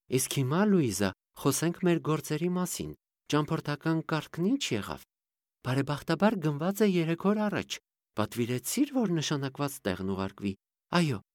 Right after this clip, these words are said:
իսկ մեր անձնագիրը, ահավասիկ»։ Էժենին սովորական սառնասրտությամբ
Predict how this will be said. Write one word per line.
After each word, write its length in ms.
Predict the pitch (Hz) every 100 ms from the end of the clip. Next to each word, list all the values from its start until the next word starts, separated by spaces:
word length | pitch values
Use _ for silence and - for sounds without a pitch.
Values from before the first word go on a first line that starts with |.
| _ _ -
իսկ 180 | 123 -
մեր 200 | 127 120
անձնագիրը, 680 | 110 104 104 101 107 143 269 - _ _ -
ահավասիկ»։ 580 | 214 220 214 196 92 - - _ _ _ _ _ -
Էժենին 480 | 107 113 165 208 226
սովորական 560 | - 180 175 170 196
սառնասրտությամբ 1200 | 196 117 107 107 - 101 - 95 - 156 202 190